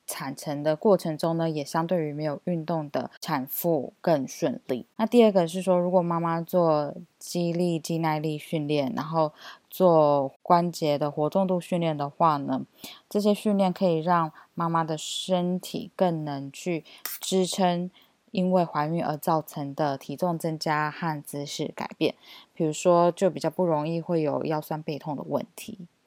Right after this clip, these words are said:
第三点呢，就是运动可以防止过度或是极度快速的体重增加，可以防止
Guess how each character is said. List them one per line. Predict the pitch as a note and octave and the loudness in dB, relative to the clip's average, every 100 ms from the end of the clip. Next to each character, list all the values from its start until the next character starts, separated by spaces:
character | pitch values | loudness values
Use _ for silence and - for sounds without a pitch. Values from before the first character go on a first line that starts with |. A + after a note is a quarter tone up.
| _ _ _ - _ _ | _ _ _ -20 _ _
第 | - A3+ | 0 2
三 | A3 F#3 | 6 4
点 | F#3 F3+ D3 | 4 2 2
呢， | C#3 | -2
就 | C#3 D#3+ | -2 -6
是 | - E3+ D#3 C3+ - | -2 0 0 -2 -2
运 | - G#3 F3+ | 4 6 8
动 | G3+ E3 D3 C#3+ _ - | 6 6 2 -6 _ -14
可 | - D#3+ D#3 | -6 -2 0
以 | E3+ D3+ | 0 -2
防 | - C3+ C#3 | -4 -6 -6
止 | D3+ D#3+ A#2+ A#2 - | -4 -4 -4 -6 0
过 | F#3+ D#3+ | 6 6
度 | - E3+ D3 | 4 0 0
或 | D#3+ | 0
是 | D#3 D#3+ | -2 -4
极 | - C#3 | -4 -8
度 | C3 E3 D3 | -4 -2 -2
快 | - D3+ | -2 -4
速 | C#3 F3 D3+ - | -4 -4 -4 -4
的 | - - - - - | -6 -6 -18 -20 -16
体 | - D3+ | -10 -4
重 | E3+ D#3+ | -2 -2
增 | D#3 D3+ | -2 -6
加， | D3 D#3+ D3 D3 D3+ _ - | -4 -2 0 -2 -6 _ -8
可 | F#3+ | -2
以 | F3 | -2
防 | - D3 C#3+ D3+ | -2 -8 -8 -10
止 | D#3 - D3+ A2+ | -10 -6 -6 -6